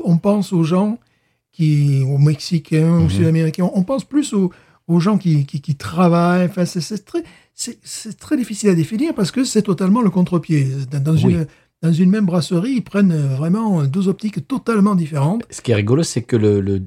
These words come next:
Speaker 2: le design, le, le, le logo et tout ça, ils sont identiques. C'est
Speaker 1: Ouais.
Speaker 2: juste la palette de couleurs qui est complètement
Speaker 1: Qui est
Speaker 2: différente.
Speaker 1: complètement différente. Et aussi, le, le, le, comme tu l'as si bien dit, la couleur de la bouteille qui est,
Speaker 2: Oui.
Speaker 1: qui est, qui est marron.
Speaker 2: Mm.
Speaker 1: Et ce qui est formidable, parce que là, on sait qu'au moins, ce qui est à
Speaker 2: C'est
Speaker 1: l'intérieur,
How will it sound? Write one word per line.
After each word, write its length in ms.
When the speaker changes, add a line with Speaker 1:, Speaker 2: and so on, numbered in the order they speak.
Speaker 2:
le 220
design, 600
le, 140
le, 180
le 120
logo 420
et 40
tout 100
ça, 260
ils 60
sont 260
identiques. 500
C'est 100
Speaker 1:
Ouais. 60
Speaker 2:
juste 180
la 60
palette 300
de 80
couleurs 340
qui 80
est 40
complètement 260
Speaker 1:
Qui 60
est 20
Speaker 2:
différente. 200
Speaker 1:
complètement 300
différente. 500
Et 120
aussi, 300
le, 120
le, 180
le, 160
comme 180
tu 120
l'as 120
si 140
bien 160
dit, 220
la 140
couleur 300
de 60
la 80
bouteille 440
qui 200
est, 40
Speaker 2:
Oui. 220
Speaker 1:
qui 120
est, 60
qui 120
est 40
marron. 440
Speaker 2:
Mm. 80
Speaker 1:
Et 60
ce 380
qui 60
est 40
formidable, 500
parce 200
que 100
là, 60
on 140
sait 240
qu'au 340
moins, 460
ce 80
qui 100
est 80
à 20
Speaker 2:
C'est 80
Speaker 1:
l'intérieur, 280